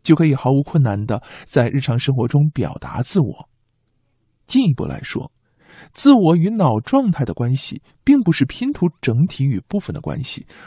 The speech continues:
而是一个副现象与真实因果过程的关系。自我意识尽管对日常生活意义重大，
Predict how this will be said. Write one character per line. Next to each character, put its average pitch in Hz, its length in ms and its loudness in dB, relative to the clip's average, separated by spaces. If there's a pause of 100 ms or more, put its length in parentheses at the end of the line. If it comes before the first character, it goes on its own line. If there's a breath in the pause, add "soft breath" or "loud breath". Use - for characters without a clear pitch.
(100)
而 160 100 6
是 226 160 4
一 208 80 4
个 190 180 6
副 - 200 2
现 214 240 4
象 110 300 -2
与 - 260 -8
真 262 200 2
实 - 400 -6
因 247 260 0
果 - 220 -2
过 - 140 0
程 - 180 -10
的 - 60 -16
关 - 220 -6
系。 - 220 -10 (680 loud breath)
自 247 140 4
我 185 140 6
意 196 180 4
识 - 320 0
尽 160 180 2
管 156 220 4
对 143 100 4
日 156 120 2
常 117 200 -2
生 147 200 2
活 117 160 0
意 123 60 -4
义 117 200 -4
重 104 240 -4
大， - 240 -12